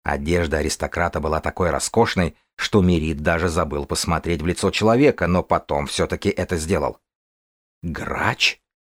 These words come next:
Мерит встал и сделал два шага к решётке, пока цепи его не остановили. «Клянусь сиськами Таэны, это ты!» Грач улыбнулся уголком рта. «Я надеялся увидеть тут кого-нибудь из друзей, а вместо этого встретил тебя».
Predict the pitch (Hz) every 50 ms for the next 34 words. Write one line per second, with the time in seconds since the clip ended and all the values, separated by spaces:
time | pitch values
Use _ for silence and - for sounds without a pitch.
0 | _ _ _ _ - - 95 101 101 101 101 95 - - - - - 131 135 127
1 | - - _ _ _ _ - 117 117 107 98 92 120 117 113 117 107 98 107 113
2 | 113 110 - - - 104 98 95 107 104 - 107 110 101 - - 143 147 110 -
3 | - - 98 90 - 104 98 - - 101 95 - - 113 107 - 110 107 117 120
4 | 120 117 120 104 - - 127 135 139 139 123 98 82 - _ _ _ _ _ _
5 | _ - - 151 151 156 156 165 180 185 156 - - 175 165 - - - 160 160
6 | 156 - 165 160 170 175 160 131 110 110 123 135 - - 175 170 - - 240 226
7 | 160 110 78 - _ _ _ _ _ _ _ _ _ _ _ _ _ _ - 101
8 | 92 113 123 139 147 - - 139 135 131 123 117 117 113 113 110 - 113 110 107
9 | 110 107 101 - 101 98 101 90 - - 71 64 - _ _ _ _ _ _ _
10 | _ _ _ _ _ _ _ - 90 87 98 101 120 139 139 98 82 76 76 78
11 | - - 87 85 82 85 78 85 82 - 87 73 - - 85 82 82 82 85 80
12 | 85 - 85 80 78 85 87 82 73 82 80 73 - _ _ _ _ _ - 80
13 | 85 78 82 87 85 - - 95 - - 87 80 - - 78 82 80 - - 98
14 | 87 80 - 85 82 - 107 98 87 78 65 -